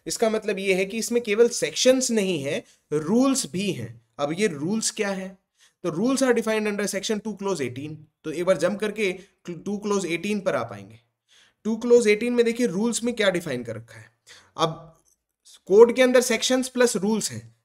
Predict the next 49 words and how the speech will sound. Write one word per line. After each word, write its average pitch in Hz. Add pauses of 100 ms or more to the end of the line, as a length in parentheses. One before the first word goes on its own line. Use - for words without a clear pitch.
लेकिन 190
रूल्स 180
के 277
अंदर 254
देखिए 220
क्या 185
क्या 120
है। 117 (160)
सबसे 196
पहले 240
तो 233
रूल्स 220
के 240
अंदर 233
रूल्स 202
हैं 220 (260)
और 180
फॉर्म्स 156
हैं, 110 (140)
जो 165
कि 214
फर्स्ट 240
शेड्यूल 180
में 143
दे 117
रखे 113
हैं। 113 (240)
तो 170
रूल्स 185
की 269
डेफिनेशन 220
के 220
अंदर 208
रूल्स 190
तो 240
आएंगे 226
ही 226
आएंगे, 120 (420)
फॉर्म्स 220
भी 160
आएंगे, 107 (520)
फॉर्म्स 214
भी 185
आएंगे। 131
तो 131
मैंने 185
आपको 202
बताया 202
ना 208